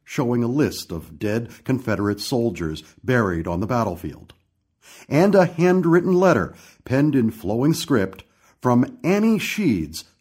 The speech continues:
to Gillespie B. Corwin on August fourteenth, eighteen sixty-three.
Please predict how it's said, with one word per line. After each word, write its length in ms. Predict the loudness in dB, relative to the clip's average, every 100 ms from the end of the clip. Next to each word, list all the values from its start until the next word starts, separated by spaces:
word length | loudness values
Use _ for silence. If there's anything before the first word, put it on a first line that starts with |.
| -4
to 280 | -2 -2 -6 -12 -6
Gillespie 560 | -4 -2 -4 -4 -4
B. 260 | 0 -2 -4
Corwin 600 | -8 0 2 2 -2 -10 _ _ -8
on 180 | -6
August 380 | -4 -6 -6 -6
fourteenth, 600 | -4 -4 -2 -4 -4 -8 _ _ -4
eighteen 400 | -4 -2 -4 -4
sixty-three. 800 | -6 -8 -6 -4 0 -2 -2